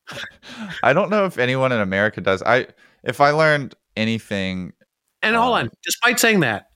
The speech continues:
Speaker 2: I will go see Fast and Furious.
Speaker 1: <laughs> There you have it.
Speaker 2: I will
Speaker 1: That's
Speaker 2: go see part
Speaker 1: see
Speaker 2: one and part two of ten in the theater.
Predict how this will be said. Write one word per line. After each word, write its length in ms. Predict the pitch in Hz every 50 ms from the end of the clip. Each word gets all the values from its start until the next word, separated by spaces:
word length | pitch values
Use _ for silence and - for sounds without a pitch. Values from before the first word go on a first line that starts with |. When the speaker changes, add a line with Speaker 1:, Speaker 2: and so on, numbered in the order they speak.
| _ _ -
Speaker 2:
I 140 | 165 175 202
will 180 | 202 190 175
go 220 | 151 156 147 147 143
see 320 | - - 135 123 117 117
Fast 320 | - 131 123 123 123 -
and 100 | 127 113
Furious. 500 | - 127 123 117 117 113 110 110 107 - - - 160 165
Speaker 1:
<laughs> 60 | - - - - - - 131
There 300 | 135 170 147 156 165 165
you 180 | 160 156 147 139 -
have 280 | - 185 156 156 - -
it. 240 | 214 - - 139 - - - 392 349 302 269 208 -
Speaker 2:
I 160 | 160 185 -
will 100 | - 202
Speaker 1:
That's 20 | 165
Speaker 2:
go 140 | 233 208 180
see 380 | - - - 202 185 175 156 120 - - - - - - -
part 200 | 190 185 190 -
Speaker 1:
see 120 | 160 165
Speaker 2:
one 160 | 170 175 175
and 100 | 165 160
part 320 | - _ - 180 170 165 -
two 200 | - 175 165 151
of 140 | 147 127 -
ten 500 | - - 147 143 131 127 117 113 120 -
in 140 | - 160 160
the 100 | 151 147
theater. 540 | 131 - 147 135 131 120 104 87 - -